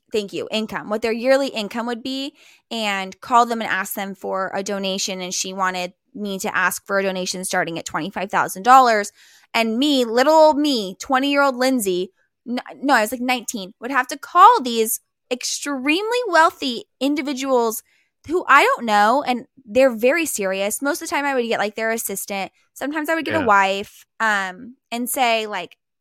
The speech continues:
Speaker 1: "My name's Lindsay. I'm working on so-and-so's campaign. I was wondering if you would like to make a donation. We're, like,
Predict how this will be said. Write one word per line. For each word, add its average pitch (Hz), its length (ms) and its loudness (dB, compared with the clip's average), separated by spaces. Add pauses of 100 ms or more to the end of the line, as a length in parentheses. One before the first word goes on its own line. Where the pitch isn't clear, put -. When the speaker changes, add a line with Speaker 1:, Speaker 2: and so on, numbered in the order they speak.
(120)
Speaker 1:
"My 202 100 -12
name's 190 240 -10
Lindsay. 285 480 -4
I'm 185 300 -10
working 180 320 -10
on 170 180 -6
so-and-so's 185 500 -6
campaign. 269 760 -4 (520)
I 202 80 -6
was 190 120 -8
wondering 190 240 -8
if 190 100 -12
you 196 80 -8
would 180 60 -6
like 180 140 -4
to - 80 -14
make - 140 -8
a 180 40 -6
donation. 247 880 0 (360)
We're, 214 340 2
like, 190 200 -2